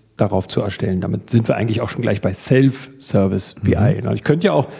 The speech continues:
Speaker 1: zu meiner I T sagen, „Bitteschön, ich hätte gerne einen Bericht“, äh, aber das wird ja immer seltener. Self-Service, ähm, ist King.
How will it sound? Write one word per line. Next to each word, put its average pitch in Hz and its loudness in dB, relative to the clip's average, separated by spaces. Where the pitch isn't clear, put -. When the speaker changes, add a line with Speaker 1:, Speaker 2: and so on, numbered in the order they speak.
Speaker 1:
zu - -2
meiner 123 4
I 120 2
T 156 2
sagen, 107 2
„Bitteschön, 113 2
ich 110 -2
hätte 110 2
gerne 110 2
einen 101 0
Bericht“, 104 0
äh, 185 -6
aber 110 0
das 110 2
wird 120 2
ja 113 0
immer 110 -2
seltener. 98 -4
Self-Service, 120 2
ähm, 101 0
ist - -6
King. 156 4